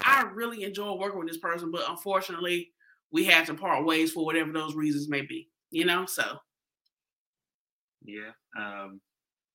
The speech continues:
Speaker 2: I also just say, even in loss, you can gain.
Speaker 1: Mm-hmm.
Speaker 2: Um, I've seen more gains. Um,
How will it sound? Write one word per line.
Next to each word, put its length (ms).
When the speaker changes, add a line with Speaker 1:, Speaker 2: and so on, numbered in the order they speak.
Speaker 2:
I 200
also 440
just 280
say, 340
even 300
in 220
loss, 360
you 120
can 260
gain. 480
Speaker 1:
Mm-hmm. 160
Speaker 2:
Um, 280
I've 160
seen 320
more 360
gains. 920
Um, 720